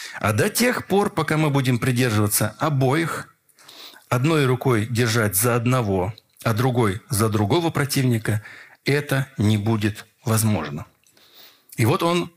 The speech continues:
пытается проиллюстрировать эту идею, что если ты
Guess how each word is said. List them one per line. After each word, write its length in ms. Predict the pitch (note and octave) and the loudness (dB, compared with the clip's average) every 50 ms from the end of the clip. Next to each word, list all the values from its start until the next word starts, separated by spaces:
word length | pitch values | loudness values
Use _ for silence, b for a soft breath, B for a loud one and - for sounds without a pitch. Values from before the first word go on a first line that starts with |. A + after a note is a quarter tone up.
| _ _ | _ _
пытается 460 | - B2+ G#2 - D#3 E3+ D#3+ D#3+ - - | -6 -4 -2 0 0 0 0 0 -2 -2
проиллюстрировать 800 | - C3 B2+ B2+ A#2+ A#2 - - - D#3 D#3+ D#3 C3 A#2 G#2+ C3 | -2 0 0 2 2 0 0 0 0 0 2 2 0 0 0 -2
эту 280 | A2+ - C3 B2 B2+ B2 | -2 0 0 0 0 0
идею, 360 | A#2 C3 C#3+ A#2 G2 F#2+ G#2 | 0 0 0 0 0 0 -2
что 400 | - - - - C3 A2 G#2 B B B B B B B | -4 -6 -2 -2 0 0 0 B B B B B B B
если 680 | - G#2 F2+ G#2 B2 E3 G3 F#3 - - - C3 B2+ A#2+ | -4 -2 0 2 2 2 2 2 0 0 2 2 0 0
ты 580 | A2 - - - D3+ F3+ F#3+ C#3+ G2 F2+ F#2+ | -2 -4 -4 -2 0 2 2 2 0 -2 -4